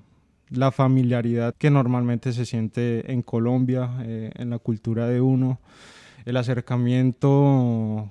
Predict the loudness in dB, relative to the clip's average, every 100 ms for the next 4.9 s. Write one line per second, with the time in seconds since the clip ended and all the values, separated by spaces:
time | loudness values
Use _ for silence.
0 | -4 0 0 0 -4 -2 -2 -4 -2 -2
1 | 0 0 -4 -4 -8 -4 -2 0 0 0
2 | -4 -4 -2 0 0 -2 -2 -2 -4 _
3 | _ _ _ -20 _ _ _ _ _ _
4 | 0 2 4 4 4 2 2 0